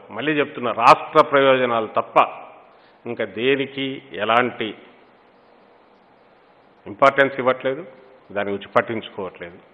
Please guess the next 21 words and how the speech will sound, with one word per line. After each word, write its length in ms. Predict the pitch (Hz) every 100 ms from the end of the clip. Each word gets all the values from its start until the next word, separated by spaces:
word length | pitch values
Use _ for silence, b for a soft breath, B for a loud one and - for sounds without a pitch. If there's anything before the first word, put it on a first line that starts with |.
| _ _ -
ఒక 100 | 101
యజ్ఞంలాగా, 760 | 107 107 117 147 135 120 113 120
నిరంతర 460 | 110 123 131 120
యజ్ఞంలాగా 680 | 107 98 92 101 95 92 104 - _ _ _ b b b b b -
కంటిన్యూయస్గా 840 | 120 120 143 135 127 113 104 104 -
చేస్తూ, 460 | 113 120 - 214 247
అందులో 320 | 95 107 156 196
పార్ట్గానే 560 | 139 131 139 127 127
ఢిల్లీకి 420 | 104 107 117 123
వెళ్తున్నారు, 380 | 104 101 104 117
అందులో 300 | 123 120 151
పార్ట్గానే 560 | 151 135 131 127 123 143 b b b b b b _ _ _ _ _ _ _ _ _ _ _ _ -
కేంద్రంలో 480 | 139 143 147 147 139
ఉన్న 140 | 127
పెద్దలను 520 | 117 113 135 139 131 113
ఒప్పించి 360 | 107 131 120
రావాల్సినవి 520 | 104 107 127 120 120 107
ఎట్లా 180 | 117
రాబట్టుకోవాలని 600 | 113 110 107 - 98 98
చూస్తున్నారు. 440 | 98 - 98 98 131 _ _ _ _ _ _ b b b b _
ఫ్రిక్షన్ 500 | 139 139 202 180 135